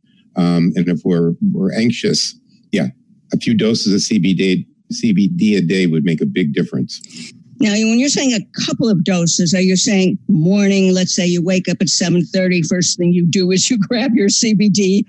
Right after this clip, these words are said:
Speaker 2: uh, at lunchtime, uh, uh, you're, you're taking more, and then you're taking more again around dinner time? You know, do,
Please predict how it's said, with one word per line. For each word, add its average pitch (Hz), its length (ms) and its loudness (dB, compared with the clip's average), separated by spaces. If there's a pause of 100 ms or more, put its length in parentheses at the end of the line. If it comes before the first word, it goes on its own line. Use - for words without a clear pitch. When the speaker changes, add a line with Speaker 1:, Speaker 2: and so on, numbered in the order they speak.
(340)
Speaker 2:
uh, 175 260 -2
at - 140 0
lunchtime, 208 1000 0 (300)
uh, 180 760 0 (320)
uh, 190 80 0 (180)
you're, 196 260 2
you're 196 160 0
taking 202 440 2
more, 196 460 0
and 185 160 2
then 196 140 2
you're 190 100 2
taking 196 540 0
more 196 260 2
again 196 540 2
around 165 440 0
dinner 226 320 0
time? 254 440 -2 (360)
You 233 120 0
know, 220 100 0
do, 220 140 0